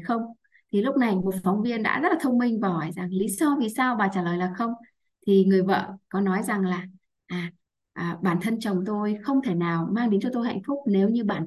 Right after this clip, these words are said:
thân tôi không có được cái hạnh phúc. À, chồng chỉ là người mang đến,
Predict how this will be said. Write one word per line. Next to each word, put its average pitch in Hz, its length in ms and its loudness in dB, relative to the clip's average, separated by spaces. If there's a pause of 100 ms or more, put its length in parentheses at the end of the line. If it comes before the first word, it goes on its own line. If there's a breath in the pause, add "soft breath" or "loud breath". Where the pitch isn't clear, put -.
thân 208 160 -6
tôi 214 260 -2
không 254 240 -2
có 185 180 -2
được 190 200 0 (340)
cái 196 100 -4
hạnh 214 180 -4 (100)
phúc. 330 140 2 (480)
À, 175 200 -6 (420 loud breath)
chồng 202 320 4 (140)
chỉ 175 140 4
là 185 120 4
người 185 300 4
mang 220 280 0
đến, 202 240 0